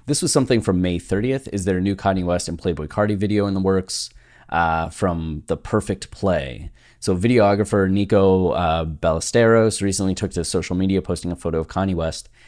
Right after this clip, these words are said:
and Playboi Carti, leaving fans wondering if there is a new video featuring the two superstar artists in the works. And, you know, we got to see Kanye in his, uh, in his mask, in the all camo outfits,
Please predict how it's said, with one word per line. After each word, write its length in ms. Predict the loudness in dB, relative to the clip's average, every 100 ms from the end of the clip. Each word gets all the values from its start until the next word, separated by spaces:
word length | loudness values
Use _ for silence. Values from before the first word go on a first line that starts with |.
| -16
and 140 | -10 -6
Playboi 360 | 0 2 2
Carti, 300 | 2 2 2
leaving 280 | 0 0 0
fans 280 | 0 -2 -2
wondering 420 | -2 0 0 0
if 120 | -2
there 100 | -2
is 80 | 0
a 60 | 0
new 220 | 0 0
video 360 | 0 0 2 0
featuring 440 | -4 -6 -4 -6
the 60 | -6
two 180 | -6
superstar 640 | -8 -8 -8 -6 -4 -4 -2
artists 320 | -4 -4 -8
in 120 | -8
the 80 | -6
works. 460 | -2 -2 -2 -10 -12 -20 -20 -20 -10
And, 520 | -2 0 0 -2 -4 -6
you 120 | -6
know, 240 | -6 -10 -12
we 180 | -6 0
got 160 | 0 0
to 80 |
see 160 | -2 -4
Kanye 480 | -2 0 0 0 -2
in 140 | -4
his, 340 | -4 -4 -4 -2
uh, 420 | -2 -2 -4 -6
in 160 | -8 -10
his 160 | -4
mask, 580 | 2 4 4 2 -4 -8
in 140 | -8
the 80 | -4
all 160 | -2 -2
camo 560 | -6 -6 -4 -4 -4 -2
outfits, 640 | -2 -2 0 0 -2